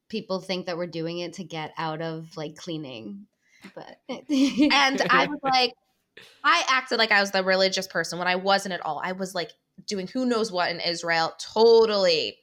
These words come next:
Speaker 2: whatever.
Speaker 3: Mm-hmm.
Speaker 2: And then I was like, "Uh, let me go daven, try, go to the Beit Knesset." So I did that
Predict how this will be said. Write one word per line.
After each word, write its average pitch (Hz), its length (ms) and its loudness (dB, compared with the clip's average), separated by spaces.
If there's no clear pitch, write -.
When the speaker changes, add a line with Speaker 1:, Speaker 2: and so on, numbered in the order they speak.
Speaker 2:
whatever. 135 320 -8
Speaker 3:
Mm-hmm. 127 200 -16
Speaker 2:
And 208 200 0
then 190 180 2
I 185 180 2
was 180 200 -4
like, 165 440 -6
"Uh, 523 360 4
let 285 100 0
me 269 120 0
go 214 520 4
daven, 180 680 4
try, 170 800 2
go 175 120 2
to 175 60 -6
the 175 60 -12
Beit 170 220 -4
Knesset." 165 720 -2
So 190 540 4
I 226 100 2
did 226 360 0
that 190 240 2